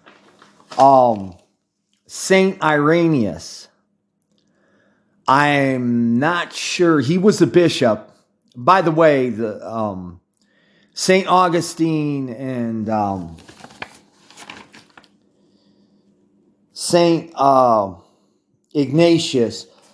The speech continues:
were both bishops. There were, they were both bishops. But anyway, uh, Saint Irenaeus,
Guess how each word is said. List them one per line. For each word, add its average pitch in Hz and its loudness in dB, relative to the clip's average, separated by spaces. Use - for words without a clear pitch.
were 160 4
both 170 2
bishops. - -10
There 127 2
were, 139 0
they 139 2
were 135 2
both 131 0
bishops. - -8
But 143 4
anyway, 139 0
uh, 117 -4
Saint 196 -2
Irenaeus, 156 -2